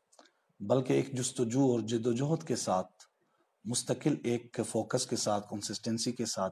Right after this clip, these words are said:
जो है वो चीज़ें सामने आया करती हैं। तो मैं ये समझता हूँ कि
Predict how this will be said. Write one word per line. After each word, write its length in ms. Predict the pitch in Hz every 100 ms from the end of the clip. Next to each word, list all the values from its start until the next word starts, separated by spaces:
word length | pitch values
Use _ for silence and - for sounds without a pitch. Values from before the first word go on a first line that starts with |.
| -
जो 80 |
है 140 | 90 92
वो 120 | 90
चीज़ें 380 | - 92 87 92 - _ _ -
सामने 380 | - 95 95 95
आया 140 | 90
करती 340 | 90 85 -
हैं। 160 | 90 85 _ _ - - - - _ _
तो 60 | 117
मैं 160 | 131
ये 100 | 151
समझता 440 | 147 139 143 135 139
हूँ 200 | 123
कि 120 | 123